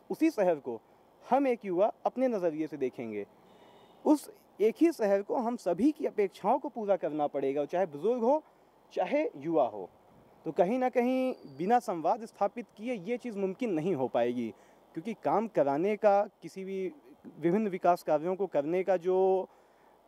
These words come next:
पावर है, वो तो जनप्रतिनिधियों के पास है, पर एक विज़न हम लोग भी दे सकते हैं। हम युवा हैं, हम समझ रहे हैं चीज़ों को कि अब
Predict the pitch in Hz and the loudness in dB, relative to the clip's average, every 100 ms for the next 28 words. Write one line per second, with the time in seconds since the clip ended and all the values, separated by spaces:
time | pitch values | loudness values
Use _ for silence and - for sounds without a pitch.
0 | _ - 151 190 214 151 95 - _ - | _ 4 6 6 2 -2 -10 -14 _ -16
1 | 135 185 208 196 202 202 208 190 214 202 | -8 -6 -4 -4 -4 -6 -4 -2 -2 -2
2 | - 135 123 107 - - 240 277 233 165 | 0 0 0 -6 -8 -4 -2 -2 -4 -6
3 | 190 262 - - - 214 233 247 226 202 | 0 0 -2 -8 -6 -2 0 0 -2 -2
4 | 165 131 - 120 104 101 - _ 190 208 | -2 -4 -12 -14 -14 -16 -20 _ -8 -6
5 | 180 196 135 104 - _ _ _ - - | -4 -4 -4 -8 -14 _ _ _ -12 -12
6 | - - 202 208 196 175 170 160 156 165 | -6 -2 0 0 0 -2 -4 -8 -8 -6
7 | 180 175 208 - - 185 190 | -6 -6 -10 -4 -2 0 -4